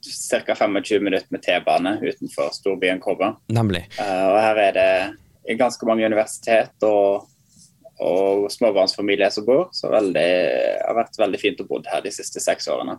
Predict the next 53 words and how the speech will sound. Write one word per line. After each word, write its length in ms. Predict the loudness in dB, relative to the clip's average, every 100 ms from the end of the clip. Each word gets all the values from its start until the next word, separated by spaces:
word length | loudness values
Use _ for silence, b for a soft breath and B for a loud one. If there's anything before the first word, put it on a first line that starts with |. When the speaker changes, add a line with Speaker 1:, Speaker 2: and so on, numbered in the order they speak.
| -12 -10
Speaker 2:
Kobe, 680 | 0 2 4 2 4 4
det, 300 | 4 4 4
da 120 | 4 0
tenker 360 | 2 2 2
jeg 60 | 2
jo 60 | 2
på, 520 | 2 4 4 2 0
fort 200 | 0 0 2
på 80 | 2
dette 160 | 4
jordskjelvet 760 | 4 2 2 2 2 2 2 2 2
i 100 | 4
nitten 380 | 4 2 0 0
nittifem. 440 | 2 0 2 2
Nå 40 | 4
blir 140 | 2
det 60 | 2
sånn 120 | 2
negativ 380 | 2 0 -2 -2
fortegn 360 | -2 -2 -2 0
da, 120 | 0
Speaker 1:
Mm. 40 | 2
Speaker 2:
men, 220 | 0 2
men, 260 | 0 2
eh, 260 | 2 2 2
ja, 300 | 2 2 2
hvordan 300 | 2 2 4
er 120 | 4 4
det 80 |
med 120 | 4 2
jordskjelvtilstand 1400 | 2 2 2 4 2 2 0 0 0 0 0 0 2 2
i, 160 | 2 2
i, 160 | 2 2
i, 220 | 2 2
i, 320 | 2 2 2
i 40 | 0
Kobe, 420 | 2 2 2 2
eller 120 | 2
kanskje 240 | 0 2 2
Japan 280 | 0 0
generelt? 460 | 0 0 2 0 0
Er 100 | 0
det 40 | 2
no-, 100 | 2
er 160 | 2
det 80 | 2
noe 260 | 0 0 -2
som 140 | -2
dere 160 | -4 0
går 240 | 0 2
og 80 | 0
tenker 260 | 0 -2 -2
på? 160 | -2